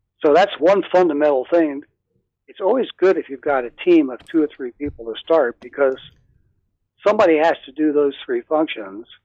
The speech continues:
And what happens classically, you get a really smart person starts a company,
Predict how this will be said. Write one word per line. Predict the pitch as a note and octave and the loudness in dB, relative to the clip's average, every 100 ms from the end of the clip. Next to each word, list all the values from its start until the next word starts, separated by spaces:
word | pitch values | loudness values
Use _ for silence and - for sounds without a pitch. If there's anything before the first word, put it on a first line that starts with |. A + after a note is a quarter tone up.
| _ _ _ _ _ _ _ - | _ _ _ _ _ _ _ -12
And | C3 B2+ C#3+ _ _ | -6 -6 -6 _ _
what | D3+ D3 | -2 2
happens | C#3 D#3+ C3+ A#2 | 2 0 -2 -8
classically, | - D3 E3 D#3 D3 - C3 | -6 0 0 0 -6 -8 -8
you | C3+ C3 | -6 -4
get | C3 | -4
a | A#2 | 0
really | D#3 D3+ - | 0 0 -4
smart | C#3+ C3+ - | -2 -2 -2
person | D3 D3+ C3+ A2+ - | -4 -4 -4 -8 -2
starts | C#3 C#3+ C3 | -2 -2 -4
a | |
company, | A#2+ D3+ - A2 G#2+ | -4 -4 -4 -14 -14